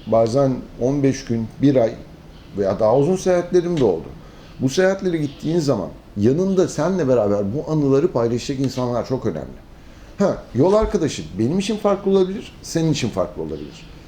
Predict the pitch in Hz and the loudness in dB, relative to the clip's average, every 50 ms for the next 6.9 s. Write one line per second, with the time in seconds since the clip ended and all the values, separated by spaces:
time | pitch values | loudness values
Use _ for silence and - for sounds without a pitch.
0 | - - - - - - 139 170 214 226 202 - 175 165 143 - 151 139 139 139 | -20 -18 -14 -6 -2 0 2 2 2 2 0 -2 -2 -4 -2 -2 0 0 0 0
1 | 139 135 135 - 139 135 131 135 131 131 131 - 127 135 139 139 175 165 131 110 | 0 -2 -2 0 0 2 4 4 4 2 2 -2 -2 -4 -2 -4 -2 0 0 2
2 | 110 117 135 143 143 139 139 147 143 135 127 131 135 131 127 123 120 113 104 - | 2 2 0 0 -2 -4 -4 -2 -2 -2 0 0 0 0 0 0 -2 -4 -6 -8
3 | 117 110 104 104 104 - - - 120 110 - - - - - - - - - - | -6 -4 -2 -2 -2 -4 -8 -12 -16 -16 -16 -18 -20 -20 -20 -20 -20 -20 -16 -6
4 | - 156 196 233 226 175 131 156 165 165 160 160 165 175 180 202 220 233 196 - | 0 0 2 2 2 0 0 0 0 0 0 0 0 0 0 0 0 -2 -4 -6
5 | 139 107 92 - - - - - - 135 131 139 160 160 - 180 180 190 196 160 | -6 -8 -8 -10 -14 -18 -12 -6 -4 -2 0 0 0 0 0 0 2 4 4 2
6 | 127 123 87 78 - - - 131 151 190 208 196 127 - - 165 185 | 2 0 0 -2 -4 -8 -10 -12 -10 -8 -4 -4 -4 -2 -2 -4 -4